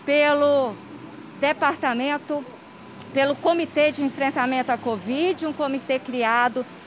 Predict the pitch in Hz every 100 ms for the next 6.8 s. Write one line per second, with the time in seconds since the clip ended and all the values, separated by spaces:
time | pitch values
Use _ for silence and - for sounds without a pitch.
0 | - - 254 262 254 262 262 233 247 240
1 | 254 247 226 226 294 339 320 - 262 -
2 | 240 226 269 277 247 233 220 185 202 240
3 | 240 311 311 277 302 - - - - -
4 | - - 330 330 - - - 311 294 330
5 | 277 262 269 240 240 269 269 285 294 -
6 | 277 294 269 247 247 254 262 262